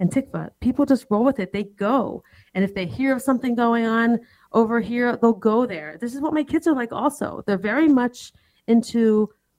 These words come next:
coming home, picking up their stuff, and going out again, even though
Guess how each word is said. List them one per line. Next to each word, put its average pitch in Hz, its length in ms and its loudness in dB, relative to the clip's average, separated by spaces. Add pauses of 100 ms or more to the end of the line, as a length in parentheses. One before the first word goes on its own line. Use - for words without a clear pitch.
(320)
coming 320 300 2
home, 233 460 -2 (380)
picking 339 400 -4
up 285 120 -6
their 269 80 -4
stuff, - 340 -6
and 196 160 -2
going 214 300 2
out 196 160 -4
again, 151 320 -8
even 339 280 2
though 440 260 0